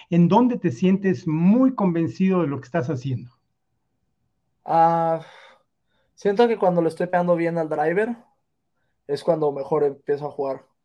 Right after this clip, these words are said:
Speaker 2: porque siento que cuando le pego bien, eh, las bolas salen sólidas, eh, derechas y, y jugar desde el fairway y tener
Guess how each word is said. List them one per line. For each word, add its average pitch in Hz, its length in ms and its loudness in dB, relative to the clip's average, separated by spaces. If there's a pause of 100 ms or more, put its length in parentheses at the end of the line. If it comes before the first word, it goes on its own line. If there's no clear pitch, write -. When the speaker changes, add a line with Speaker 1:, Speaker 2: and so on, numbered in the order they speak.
(120)
Speaker 2:
porque 131 720 -4 (1500)
siento 160 320 -2
que 180 80 -10
cuando 156 300 -4
le 143 80 -4
pego 160 260 0
bien, 160 340 -2
eh, 123 560 -8 (360)
las 135 300 -10
bolas 151 300 -2
salen 147 400 -6 (120)
sólidas, 151 920 -2
eh, 120 460 -12
derechas 143 880 -4
y, 92 440 -18 (420)
y 131 100 -10
jugar 156 500 2
desde 156 240 -2
el 135 100 -4
fairway 156 500 2
y 110 320 -12 (280)
tener 143 500 -6